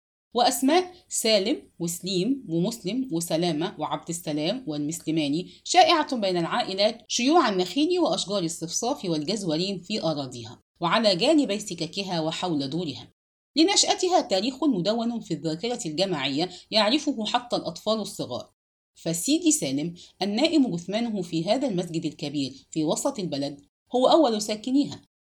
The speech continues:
وكانت على أيامه بلقعاً. كان من أهل الخطوة، يمشي هائماً في حب الله، يتخير أماكن بعيدة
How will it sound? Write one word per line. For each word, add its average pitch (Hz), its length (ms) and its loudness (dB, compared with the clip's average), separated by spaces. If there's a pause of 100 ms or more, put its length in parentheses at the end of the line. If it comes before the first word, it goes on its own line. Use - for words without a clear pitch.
(240)
وكانت 349 400 2
على 220 220 2
أيامه 240 520 2
بلقعاً. 170 600 -6 (480)
كان 415 340 4
من - 80 2
أهل 285 160 2
الخطوة، 226 500 -6 (240)
يمشي 269 400 2
هائماً 247 400 0
في 180 160 -6
حب 175 260 -6
الله، 123 300 -6 (400)
يتخير 285 540 2
أماكن 214 420 -2
بعيدة 160 520 -4